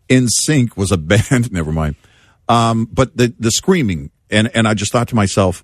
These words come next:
I don't know wh-, what that's like to, you know, just be screaming so loud, uh, the entire time. It never stopped. And I, I, you don't, you see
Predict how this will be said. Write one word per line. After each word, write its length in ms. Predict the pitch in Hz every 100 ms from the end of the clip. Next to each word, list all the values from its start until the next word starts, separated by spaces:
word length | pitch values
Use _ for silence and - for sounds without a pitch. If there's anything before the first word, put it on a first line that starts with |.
| _
I 100 | -
don't 180 | 143 127
know 220 | 135 120 120
wh-, 20 | 110
what 200 | 110 107
that's 300 | 98 87 -
like 600 | 85 95 82 76 - _ _
to, 320 | - 87 78 82
you 840 | - 95 - - _ 117 - 107 98
know, 140 | 80
just 240 | 80 95
be 120 | - 92
screaming 960 | - - - 104 110 117 117 113 104
so 280 | 92 - 107
loud, 840 | 104 95 92 90 85 80 80 80 - _ _ _ _ _ _ _ -
uh, 200 | 82 80
the 160 | 80 87
entire 380 | 82 - 98 87
time. 240 | 110 95
It 80 | 98
never 180 | 147 139
stopped. 540 | - 170 - - _ _ _ _ _ _ _ _ _ _ -
And 880 | 98 95 95 95 95 95 95 90 - _ _ _ _ _ - _ _
I, 220 | 98 120 127 -
I, 120 | 110 _ -
you 260 | 101 123
don't, 380 | 104 160 220 247 - _ _ -
you 240 | 131 151
see 640 | - - 240 269 254 208